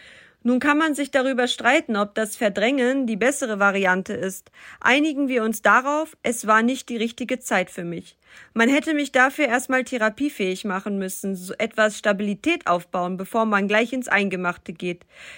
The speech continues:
Ich sollte Medikamente nehmen, doch das tat ich nicht, weil ich wusste, dass die ja auch nur etwas, äh, unterdrücken, aber nicht lösen.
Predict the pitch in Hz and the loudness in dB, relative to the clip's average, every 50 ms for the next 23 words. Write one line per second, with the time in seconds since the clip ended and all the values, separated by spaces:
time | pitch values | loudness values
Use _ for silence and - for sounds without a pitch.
0 | - _ 359 240 202 - 247 247 247 254 247 269 262 240 247 233 247 240 - 269 | -16 _ -8 -6 -2 2 4 4 4 4 2 0 0 2 2 0 -2 -2 -2 0
1 | 233 226 254 302 330 320 277 220 202 190 190 190 202 226 247 233 220 240 233 - | 0 2 2 0 0 0 0 0 0 0 0 0 0 -2 -2 -2 -2 -4 -4 0
2 | - 226 233 233 - 262 214 196 190 - 180 - - 196 180 180 190 - - - | 0 0 0 0 0 2 2 2 2 0 -6 -10 -8 -8 -6 -6 -8 -10 -4 0
3 | 202 208 220 226 226 220 220 254 294 - - - - 220 233 233 - - - - | 2 2 2 2 -2 -4 -4 -4 -4 -4 -4 -4 -4 -4 -4 -4 -8 -14 -20 -18
4 | _ - 220 220 220 - - - - 202 190 214 233 233 208 226 214 214 - 208 | _ 2 2 2 2 0 -4 -6 -6 -6 -4 -2 -2 0 2 4 4 4 4 4
5 | 220 220 220 - - 220 220 220 220 214 214 196 190 208 - 233 214 208 208 208 | 2 2 0 -2 -4 -2 -2 0 0 0 0 0 -2 -2 0 2 4 4 4 2
6 | 208 - - - - 151 127 117 - 226 233 226 254 233 208 180 233 311 330 - | 0 -6 -6 -4 -4 -4 -2 -2 0 2 2 2 2 0 0 2 0 -2 -2 -2
7 | - 190 180 185 - 190 202 180 190 190 190 190 190 196 - - 214 226 233 233 | -4 -4 -4 0 2 2 2 4 2 0 0 -2 -4 -6 -6 -4 0 0 0 0
8 | 226 - 190 180 190 - | 0 -4 -8 -10 -12 -14